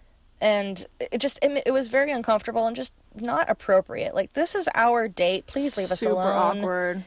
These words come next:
Speaker 1: Yeah, and so finally they left, and we get into the movie. We don't realize what movie we're, we've, we're seeing. I don't, we don't realize that it's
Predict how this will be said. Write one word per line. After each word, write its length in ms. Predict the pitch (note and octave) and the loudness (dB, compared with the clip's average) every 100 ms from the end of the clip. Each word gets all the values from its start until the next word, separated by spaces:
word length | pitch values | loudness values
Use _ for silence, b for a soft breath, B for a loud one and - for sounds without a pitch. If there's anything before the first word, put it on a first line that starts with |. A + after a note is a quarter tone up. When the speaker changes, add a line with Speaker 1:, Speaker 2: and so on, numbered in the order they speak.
| b b b | b b b
Speaker 1:
Yeah, 540 | A#3 A#3 G3 F3+ F#3+ - | 0 4 4 2 -4 -4
and 160 | A3+ A3 | -4 0
so 480 | B3 A#3 A3 G3+ - | 2 4 2 -2 -8
finally 520 | - B3 B3+ B3 A3+ | -2 0 0 -2 0
they 180 | G#3+ G#3 | 0 2
left, 640 | F#3 F3+ D#3+ F#3+ - - b b b b - | 4 4 2 -4 -10 -12 b b b b -4
and 440 | A3 G#3 G3+ F#3+ - | 0 2 0 -6 -6
we 120 | A3+ | -4
get 160 | G#3 G3+ | 0 -2
into 140 | A3+ | -2
the 80 | C4+ | -4
movie. 560 | C4 G#3+ A3+ A3+ A#3 A#3+ | -2 -4 -4 -6 -6 -8
We 100 | A3 | -6
don't 240 | G#3+ C4+ A#3 | -2 -2 -2
realize 400 | A3+ A#3 A3+ F#3 | 0 0 0 0
what 160 | G3+ | 0
movie 260 | F#3+ F#3 G3+ | 0 -4 -6
we're, 220 | F#3 E3+ - | -4 -6 -4
we've, 320 | F#3+ E3+ - - | -6 -6 -14 -10
we're 140 | F#3 | -6
seeing. 600 | F#3 - E3 E3+ G#3 A3+ - - | -6 -6 -6 -4 -4 -6 -4 0
I 80 | |
don't, 180 | G3+ A3 | 2 2
we 120 | A3+ | 0
don't 180 | A3+ A#3 - _ _ - | -2 -2 -6 _ _ -8
realize 380 | G3 G#3 G3 | 0 2 0
that 160 | F#3+ F3+ | -2 -4
it's 260 | G3 - | -4 -6